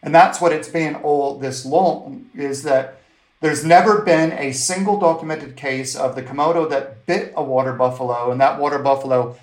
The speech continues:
happening to get infected, which does happen on occasion, but it's a rare occasion. There's never been a single encounter of documented where the same Komodo that did the initial bite benefited from that water buffalo dying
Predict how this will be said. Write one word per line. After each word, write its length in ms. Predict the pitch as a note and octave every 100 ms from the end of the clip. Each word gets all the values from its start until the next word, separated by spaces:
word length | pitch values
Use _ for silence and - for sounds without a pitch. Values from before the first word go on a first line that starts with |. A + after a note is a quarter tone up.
| _
happening 580 | - F#3 A3+ F3+ D3+ C3+
to 60 | B2+
get 220 | B2+ B2+
infected, 480 | B2+ B2 A2 - A#2
which 320 | C3+ - - _ _
does 280 | - A#3 B3
happen 380 | D3+ C3 C#3+ C#3
on 220 | - F#3
occasion, 440 | G3+ C3 B2 A#2+ B2+
but 100 | B2+
it's 100 | C3+
a 40 |
rare 240 | C3+ D#3+
occasion. 600 | D3+ B2+ A#2 A#2+ A2+ C3 - _ -
There's 160 | D3
never 180 | F#3 G#3
been 140 | F#3+
a 80 | D#3+
single 400 | B2+ F3+ G3+ A3
encounter 600 | F3 C#3 D3+ D3+ D3 C#3
of 320 | C#3 C3+ - - _ _
documented 420 | E3 D#3 D#3 C#3+ C#3
where 80 |
the 100 | B2+
same 300 | B2+ F3 F#3+
Komodo 380 | F#3+ D#3 D3+ C#3+
that 180 | C3+ B2+
did 160 | D#3 D3+
the 80 |
initial 360 | C#3 C3 B2+ A2+
bite 480 | A2 F3 D3+ D3 - _ _ -
benefited 600 | D#3 D#3 D#3 D3+ C#3 C3+
from 140 | C3
that 160 | C#3 C3+
water 200 | C3+ C3+
buffalo 460 | B2 C3+ C3+ C3 B2+
dying 500 | C3 C3 C3 B2+